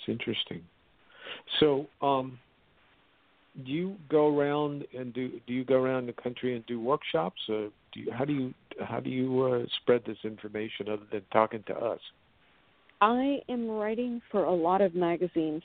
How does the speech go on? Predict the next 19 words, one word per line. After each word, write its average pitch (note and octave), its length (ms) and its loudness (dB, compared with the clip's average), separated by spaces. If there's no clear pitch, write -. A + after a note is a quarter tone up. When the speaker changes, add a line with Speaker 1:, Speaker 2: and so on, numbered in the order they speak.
Speaker 2:
right D#3 260 2
now, D#3 580 2
and F#3 580 6
I'm F#3+ 200 4
working G3 420 2
on F#3+ 140 6
a D#3+ 80 4
video E3+ 520 4
series D3+ 440 2
of D#3 180 0
my D3 180 0
book - 320 4
so F3+ 80 6
that F3 200 6
people F3+ 340 6
can E3 580 0
view F#3+ 220 8
the F#3 100 4
videos. E3+ 800 4